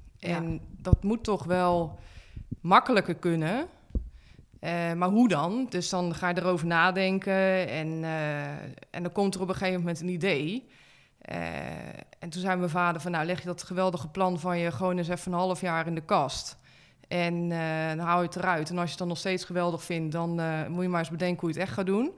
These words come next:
Speaker 2: Dus dat heb ik ook zo gedaan. En, eh, nou ja, toen, eh, de stal, of de naam stal zoeken was voor mij een, wel redelijk een één-tweetje. Dat had ik wel zo op het slotje.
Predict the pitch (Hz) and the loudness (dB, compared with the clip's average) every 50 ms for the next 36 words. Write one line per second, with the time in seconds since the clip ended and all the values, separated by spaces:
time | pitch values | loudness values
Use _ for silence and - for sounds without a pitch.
0 | - - - - - - - - - - - - - 190 190 196 208 220 208 208 | -14 -20 -20 -20 -20 -20 -20 -20 -20 -20 -20 -10 -4 -4 0 2 2 2 2 4
1 | 208 190 175 - - 196 190 185 160 175 147 143 147 156 175 220 277 359 - - | 2 0 2 2 4 4 4 4 2 2 2 2 4 4 4 2 0 -4 -6 -12
2 | - - - - - - _ - - - 202 196 190 190 190 185 180 180 175 175 | -20 -20 -20 -20 -20 -20 _ -12 -4 0 2 4 4 4 4 2 2 2 2 2
3 | 170 165 165 165 165 160 160 160 156 156 156 151 147 143 - - - - - 202 | 2 2 2 2 2 0 0 0 0 0 -2 -2 -4 -4 -6 -8 -8 -6 -2 -2
4 | 185 170 160 165 - 220 196 190 185 180 165 156 151 151 - - 220 214 208 202 | 0 0 -2 -2 -2 0 2 2 2 2 0 -2 -2 -2 2 6 6 8 8 6
5 | 185 160 170 160 151 185 175 180 196 202 190 180 170 - - 196 190 190 180 - | 4 2 -2 -4 -2 -2 0 2 2 2 2 2 0 0 2 2 2 2 2 2
6 | 190 180 - 185 175 160 180 175 165 - - - 185 180 175 175 175 175 170 170 | 0 0 0 -2 -2 0 0 -2 -2 -4 -6 -4 -2 0 0 2 0 0 -2 -2
7 | - 175 175 170 165 160 156 151 175 180 175 180 185 190 185 175 - 185 170 147 | -4 -4 -4 -4 -6 -6 -6 -4 -2 0 0 2 2 2 2 0 -2 -4 -2 -2
8 | 175 170 156 - 190 190 208 220 - 240 220 202 185 185 180 165 175 - 180 175 | -2 -2 0 2 2 2 2 2 2 0 0 0 0 -2 -2 -4 -2 -2 0 0
9 | 170 175 180 175 170 156 - - - 180 202 202 196 - 208 214 247 311 | 0 0 0 0 0 -2 -6 -8 -4 -2 -2 -2 -2 -2 -4 -2 -4 -4